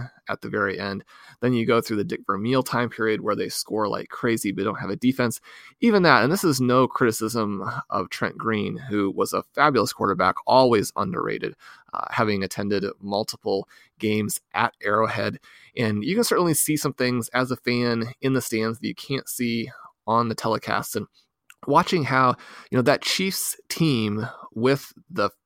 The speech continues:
fantastic offensive line that would just take the defensive <laughs> players and, and move them back, you know, yards off the line of scrimmage, but also so fast. You know, you'd have these Hall of Fame guards pulling and then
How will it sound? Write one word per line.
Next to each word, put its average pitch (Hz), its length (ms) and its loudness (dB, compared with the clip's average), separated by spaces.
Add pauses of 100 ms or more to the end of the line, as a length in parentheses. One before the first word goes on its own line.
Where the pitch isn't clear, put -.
(100)
fantastic - 1000 -2 (220)
offensive 104 460 2
line 92 480 -2
that - 160 -2
would 101 120 0
just 98 340 -4 (120)
take - 280 -2
the 98 120 -2
defensive - 840 -6
<laughs> - 40 -20
players 107 420 0
and, 85 120 -2 (380)
and 117 160 0
move 127 280 2
them 107 320 -2
back, 98 400 2 (460)
you - 100 -12
know, 53 160 -8
yards 98 640 2
off 92 160 0
the 95 80 -4
line 98 120 0
of 98 60 -2
scrimmage, 101 380 -4 (300)
but 131 80 6
also 156 280 4
so 123 240 2
fast. - 380 0
You - 60 -8
know, - 80 -6
you'd 85 180 -6
have 104 240 -4
these 95 240 -2 (300)
Hall 104 220 4
of 98 100 -2
Fame 98 320 -2
guards - 540 -2
pulling 104 600 2
and - 340 -12 (460)
then 101 460 -2